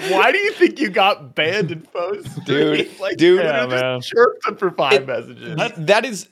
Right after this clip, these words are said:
Speaker 2: such a common thing, and it, it always stems from, it,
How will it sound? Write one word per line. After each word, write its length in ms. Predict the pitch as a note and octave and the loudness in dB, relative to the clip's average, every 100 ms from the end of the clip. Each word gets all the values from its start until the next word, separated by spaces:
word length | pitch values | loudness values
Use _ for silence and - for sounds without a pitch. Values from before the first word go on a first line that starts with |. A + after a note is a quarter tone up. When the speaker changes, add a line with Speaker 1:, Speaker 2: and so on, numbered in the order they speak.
| C#3+ | -10
Speaker 2:
such 720 | - - - G#3+ - - - | -6 -4 0 -2 0 -4 -2
a 240 | F#3+ G3 D3+ | 2 2 0
common 540 | - - F3 F#3 F#3 | -8 0 2 2 0
thing, 280 | D3+ F3 C3 | -2 0 2
and 100 | D#3+ | 4
it, 140 | D#3 | 2
it 160 | - E3+ | 2 2
always 300 | F#3+ G4 - | 2 2 0
stems 500 | - E3 E3+ F3 D3+ | 2 2 2 -2 -8
from, 560 | - D#3 C#3+ B2+ A2 _ _ _ | -2 -2 0 -6 -8 _ _ _
it, 180 | D3+ | 0